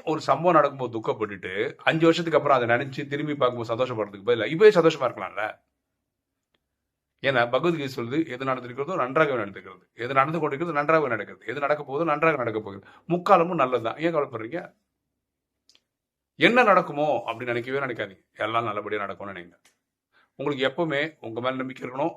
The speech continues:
இறைவன் மேல நம்பிக்கை இருக்கணும், இந்த வாழ்க்கைன்ற டிராமா மேல நம்பிக்கை இருக்கணும், உங்க பரிவாரத்து மேல, உங்க குடும்பம், சொந்தம், பந்தம், நண்பர்கள் எல்லார் மேலயும் நம்பிக்கை இருக்கணும்.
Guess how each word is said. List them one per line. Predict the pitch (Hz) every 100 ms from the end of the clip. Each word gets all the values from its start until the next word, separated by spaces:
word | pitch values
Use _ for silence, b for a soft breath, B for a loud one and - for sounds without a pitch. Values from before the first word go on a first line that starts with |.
| 117
இறைவன் | 117 131 127 127
மேல | 127 131
நம்பிக்கை | 127 131 127
இருக்கணும், | 123 139 160
இந்த | 117 107
வாழ்க்கைன்ற | 104 123 143 151 131 113
டிராமா | 101 120 139
மேல | 135 131
நம்பிக்கை | 127 127 135
இருக்கணும், | 131 170 196
உங்க | - 120
பரிவாரத்து | 113 139 147 131 113
மேல, | 107 98 101
உங்க | 110
குடும்பம், | 110 120 110 110 110
சொந்தம், | 117 110 110
பந்தம், | 110 113 110 110
நண்பர்கள் | 117 113 113 113
எல்லார் | 107 110 107
மேலயும் | 117 190 - _ b b b
நம்பிக்கை | 117 113 107
இருக்கணும். | 98 92 -